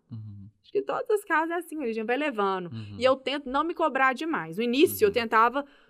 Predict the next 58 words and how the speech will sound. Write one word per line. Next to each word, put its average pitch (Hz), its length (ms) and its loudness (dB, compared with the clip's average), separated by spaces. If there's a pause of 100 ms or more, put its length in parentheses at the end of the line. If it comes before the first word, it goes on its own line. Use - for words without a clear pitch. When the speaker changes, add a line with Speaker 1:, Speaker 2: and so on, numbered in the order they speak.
(140)
Speaker 2:
todas 311 340 4
as 285 140 2
atividades, 226 640 2
postava 233 760 2
lá, 220 160 6
a 226 40 6
plataforma 233 600 0
é 254 120 2
o 233 100 6
Google 240 300 0
Classroom. 170 580 -2
Speaker 1:
Uhum. 104 340 -8 (220)
Speaker 2:
Tentava 202 360 -2
postar 220 400 2
tudo 233 280 0
lá, 254 340 8
tudo 247 200 -6
em 320 60 0
Speaker 1:
Uhum, 415 60 4
Speaker 2:
dia. 226 380 0
Speaker 1:
uhum. 101 380 -10
Speaker 2:
Só 311 200 -6
que 392 80 -4
eu 453 40 -2
tô 466 200 0
vendo 311 160 -2
que 339 60 -2
eu 339 40 0
não 349 100 -2
consigo 359 380 0
acompanhar. 403 1080 -4
Speaker 1:
É. - 40 -4
Speaker 2:
E 285 40 2
eu 269 120 6
não 294 100 2
me 403 140 2
cobro, 285 400 4
eu 247 40 4
faço 247 440 2
com 302 160 -2
ela, 294 280 4
eu 311 120 4
tô 262 140 2
estimulando 240 680 6
ela 233 140 4
a 214 40 4
assistir - 320 -4
a 185 240 2
aula, 247 180 6
ela 262 140 4
faz 254 180 2
atividade, 269 640 4
mas 262 140 -2
nem 311 100 -2
Speaker 1:
Uhum. 320 60 -4
Speaker 2:
sempre 285 240 0
eu 277 60 0
posto. 269 640 2